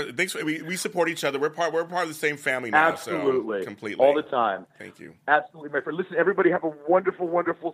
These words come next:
Speaker 2: safe Fourth of July, okay?
Speaker 1: You
Speaker 2: Take
Speaker 1: too.
Speaker 2: care, James. I
Speaker 1: Take care.
Speaker 2: appreciate it.
Speaker 1: Bye.
Speaker 2: Okay, buddy. Bye.
Speaker 1: So Sean Cannon, you guys, you can follow him at Sean Cannon. He is on, he is online. You can follow him. He is such a great guy. He's, I, seriously, he's one of the nicest guys. Whenever I call him for anything, he is, he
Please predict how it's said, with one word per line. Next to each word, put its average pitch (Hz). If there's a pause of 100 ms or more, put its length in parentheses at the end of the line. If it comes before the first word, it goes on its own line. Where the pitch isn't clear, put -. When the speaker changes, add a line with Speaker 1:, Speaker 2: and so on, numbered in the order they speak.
Speaker 2:
safe 151
Fourth 143
of -
July, 117
okay? 139 (280)
Speaker 1:
You 151
Speaker 2:
Take 156
Speaker 1:
too. 185
Speaker 2:
care, 147
James. 120
I 139
Speaker 1:
Take 156
care. 160
Speaker 2:
appreciate 110
it. 101 (100)
Speaker 1:
Bye. 131 (100)
Speaker 2:
Okay, 127
buddy. 110
Bye. 123 (1300)
Speaker 1:
So 160
Sean 156
Cannon, 170
you 180
guys, 135
you 120
can 123
follow 135
him 131
at 123
Sean 135
Cannon. 170
He 131
is 131
on, 131
he 127
is 123
online. 135
You 135
can 110
follow 127
him. 135
He 120
is 107
such -
a 110
great 98
guy. 95
He's, 107
I, 127
seriously, 147
he's 120
one 117
of 107
the 107
nicest 104
guys. 98
Whenever 110
I 113
call 107
him 104
for 101
anything, 98
he 101
is, 107
he 117